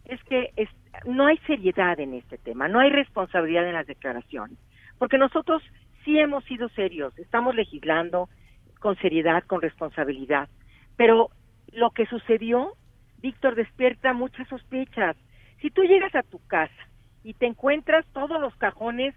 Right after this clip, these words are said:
revueltos, o te encuentras un arma en uno de los muebles, o te encuentras una persona tirada en el suelo,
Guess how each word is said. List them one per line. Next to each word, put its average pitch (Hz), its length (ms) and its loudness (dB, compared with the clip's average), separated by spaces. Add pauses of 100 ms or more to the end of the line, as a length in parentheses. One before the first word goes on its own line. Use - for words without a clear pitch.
(120)
revueltos, 175 720 -4 (380)
o 226 100 -8
te 254 140 -2
encuentras 285 500 -2
un 247 160 -6
arma 220 400 0
en 165 160 -10
uno 190 220 -6
de 175 80 -6
los 143 160 -10
muebles, 156 380 -4 (320)
o 226 100 0
te 254 100 2
encuentras 294 400 4
una 285 180 0
persona 226 440 -2
tirada 190 340 0
en 196 100 -4
el 139 200 -8
suelo, 147 380 -4